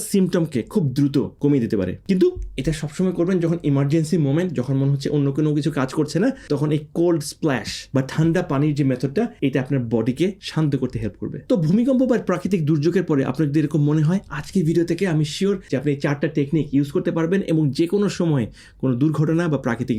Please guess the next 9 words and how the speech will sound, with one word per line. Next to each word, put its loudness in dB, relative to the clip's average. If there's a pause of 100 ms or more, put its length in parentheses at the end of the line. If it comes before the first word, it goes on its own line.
দুর্যোগের 0
পরে 2 (220)
খুব 0 (140)
সহজে 0 (160)
আপনার 0 (120)
ব্রেনকে, 0 (200)
আপনার -2 (120)
নার্ভাস 0
সিস্টেমকে 0